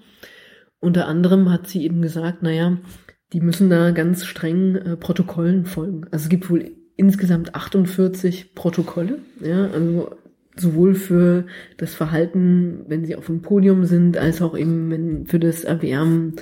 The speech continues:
beim Zeitfahren und, ähm, was Trainings-, äh, Planung anbelangt. Also das muss schon, also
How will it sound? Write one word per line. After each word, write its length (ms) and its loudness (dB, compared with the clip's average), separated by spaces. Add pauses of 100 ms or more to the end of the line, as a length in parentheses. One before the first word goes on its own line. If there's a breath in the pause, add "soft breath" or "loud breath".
(340 loud breath)
beim 180 6
Zeitfahren 760 -6
und, 340 -6
ähm, 440 -8 (720)
was 320 -2
Trainings-, 760 2
äh, 280 -8 (960 loud breath)
Planung 460 0
anbelangt. 520 0
Also 160 4
das 140 4
muss 180 2
schon, 320 4
also 340 4